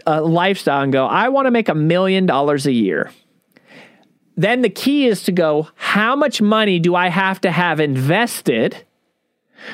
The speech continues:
to where the, my investments throw off enough in interest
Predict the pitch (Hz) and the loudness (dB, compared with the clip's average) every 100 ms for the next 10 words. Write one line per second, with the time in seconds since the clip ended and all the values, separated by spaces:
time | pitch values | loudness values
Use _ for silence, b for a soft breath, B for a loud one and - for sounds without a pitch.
0 | B B B - 220 190 208 196 180 190 | B B B -4 0 2 2 2 2 2
1 | 180 170 170 180 175 156 151 214 269 - | 2 0 0 0 0 0 0 0 0 0
2 | 160 147 - - - - 214 208 208 202 | 0 0 -4 -12 -16 -4 0 2 2 0
3 | 196 151 151 190 233 214 - 190 165 - | 0 -2 2 2 0 -4 -4 -2 -2 -2
4 | - 240 269 - 156 127 190 - - | -2 0 -2 -4 0 0 -2 -6 -14